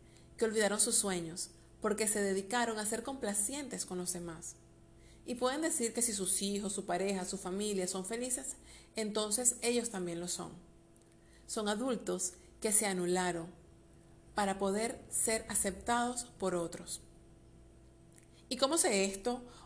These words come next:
o por qué tengo esta idea al respecto? Porque yo fui así durante muchísimo tiempo y aún de vez en cuando esos viejos patrones tocan la puerta queriendo volver. A veces les abro y con-, y converso con ellos,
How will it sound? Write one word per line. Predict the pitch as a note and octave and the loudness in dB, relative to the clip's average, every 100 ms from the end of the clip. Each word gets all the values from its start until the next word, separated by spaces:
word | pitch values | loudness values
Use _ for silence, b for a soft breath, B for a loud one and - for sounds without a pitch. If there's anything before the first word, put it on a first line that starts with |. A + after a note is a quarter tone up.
| - | -2
o | A3 | 2
por | A3 G3+ | 2 2
qué | A3 | 0
tengo | A3 A#3+ A3+ A#3 | 2 0 2 0
esta | A#3 | 0
idea | A3+ G#3+ | 0 2
al | G#3+ | 0
respecto? | G#3 G3 G#3 F#3+ - E3+ - - | 0 0 0 -2 -6 -12 -16 -8
Porque | - A#3 A3 | -4 2 4
yo | A3 | 4
fui | C4+ | 2
así | C4 - C4+ - - - - - - | 2 2 0 -12 -20 -20 -20 -16 2
durante | A#3+ A#3 A#3+ | 4 4 2
muchísimo | A#3 A#3 B3 C#4+ C4+ | -2 0 0 0 -2
tiempo | G3+ F3+ E3 F3+ - B B B | -4 -4 -6 -14 -16 B B B
y | A3 | 0
aún | A3 E4 | 0 0
de | D4+ | 0
vez | A#3 | 0
en | B3 B3+ | -2 0
cuando | A#3 A3+ A3+ A#3+ B B B | 0 0 -2 -4 B B B
esos | G#3 B3+ | 0 2
viejos | C4 C4 B3+ | 2 0 0
patrones | G#3 G3+ G3 G#3 | 0 0 -2 -2
tocan | G#3 G3+ A3 | -4 -2 -2
la | G#3 | -2
puerta | G3 F3+ F#3 A3+ B B B | 0 0 -2 -8 B B B
queriendo | G#3+ F#3+ F#3 | 2 4 4
volver. | F#3+ E3+ E3 - - B B B | 2 2 -2 -6 -16 B B B
A | F#3 | 4
veces | F#3 F3+ F#3 A#3 - B B B | 4 2 2 2 0 B B B
les | - G3+ G#3 | 0 2 4
abro | F3+ F3+ A3 | 4 4 2
y | |
con-, | A3+ F#3 F3+ F3+ | 0 0 -2 0
y | G3+ | -2
converso | G3 F#3+ F3+ F3 | 0 0 0 0
con | A3 F#3 | 0 -2
ellos, | F3 E3+ G#3 | -2 -2 -4